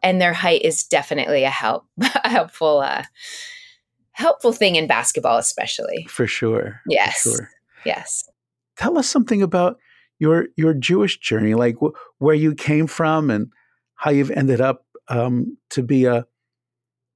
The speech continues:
Speaker 2: passionately committed, a member of the temple and, and a passionately, uh, committed, uh, Jewish woman.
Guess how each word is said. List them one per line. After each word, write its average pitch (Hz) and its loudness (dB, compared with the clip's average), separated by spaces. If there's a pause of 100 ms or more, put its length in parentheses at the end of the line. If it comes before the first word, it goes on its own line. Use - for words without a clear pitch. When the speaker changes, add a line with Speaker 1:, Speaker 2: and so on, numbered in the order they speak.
(200)
Speaker 2:
passionately 127 0
committed, 120 0 (440)
a 127 -2
member 127 2
of 120 0
the 120 0
temple 135 0
and, 123 2
and 127 -2
a 123 -2
passionately, 139 -4
uh, 135 -8 (460)
committed, 131 0
uh, - -2
Jewish 131 -2
woman. 151 -6